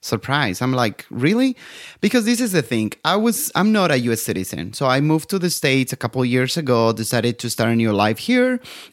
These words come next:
And I've been very excited about that because all the things I knew about America was through T V, of course. And but I have the opportunity to live here before deciding to move back again and for good.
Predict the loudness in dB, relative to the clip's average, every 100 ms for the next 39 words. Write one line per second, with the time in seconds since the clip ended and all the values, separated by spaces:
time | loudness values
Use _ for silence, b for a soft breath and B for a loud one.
0 | -2 0 2 2 0 0 -2 0 2 2
1 | 2 -2 -2 0 0 0 0 2 2 2
2 | 2 0 -4 -2 -2 0 0 0 -4 -8
3 | -4 -2 0 0 -2 0 0 2 2 2
4 | 0 2 0 0 -2 -2 -2 -4 -2 -2
5 | 0 -2 -2 -4 -4 -8 -2 -2 -2 -6
6 | B B B B -2 0 0 0 0 0
7 | 0 0 -4 -8 _ _ _ _ -8 -2
8 | 0 0 0 0 -2 -2 0 0 2 2
9 | 2 0 0 0 0 0 0 0 0 0
10 | 0 0 0 0 0 0 2 2 0 -2
11 | 0 2 2 2 2 2 2 0 0 -2
12 | 0 -4 -4